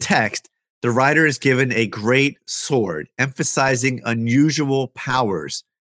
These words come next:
declaring his authority and influence over the affairs of planet Earth. Revelation thirteen seven says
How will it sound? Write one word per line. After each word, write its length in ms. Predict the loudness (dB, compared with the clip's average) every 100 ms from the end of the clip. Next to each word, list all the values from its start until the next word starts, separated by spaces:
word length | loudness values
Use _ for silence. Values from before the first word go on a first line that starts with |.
| _ _
declaring 500 | -6 0 4 4 4
his 220 | 2 0
authority 560 | -2 -2 0 2 2 0
and 80 | -2
influence 520 | -2 0 0 -2 -2 -2
over 160 | -2
the 80 | -2
affairs 560 | -2 0 2 2 -2 -6 -8
of 140 | -4
planet 300 | -2 0 0
Earth. 340 | -4 -6 -10 _ _ _ _ _ _ _
Revelation 560 | 0 2 2 0 0 -2
thirteen 500 | 0 0 0 -2 -2
seven 460 | 0 2 2 0 -2
says 500 | -2 -2 -2 -4